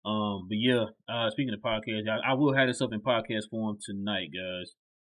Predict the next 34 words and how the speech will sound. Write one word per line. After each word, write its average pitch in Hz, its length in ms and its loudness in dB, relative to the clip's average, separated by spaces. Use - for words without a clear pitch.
Uh, 95 260 -2
so 95 220 -2
for 101 120 -6
the 92 60 -6
podcast 101 500 0
listeners, 95 300 -6
I 95 60 -2
will 92 140 -6
definitely 98 340 -6
have 95 140 -4
this 92 180 -6
up 98 160 -4
tonight. 104 520 0
Um, 95 720 -4
but 85 100 -2
yeah, 113 300 4
I 92 80 -6
think 110 140 -4
that's 117 220 -4
probably 107 280 -4
about 104 240 -2
it, 110 220 -2
man. 98 360 -10
Also, 123 340 0
too, 135 200 2
man, 120 320 0
uh, 110 460 0
King 123 160 -4
got 113 100 -2
one 110 80 -2
of 104 80 -2
the - 40 -10
shirts 117 200 -6
on. 113 260 -6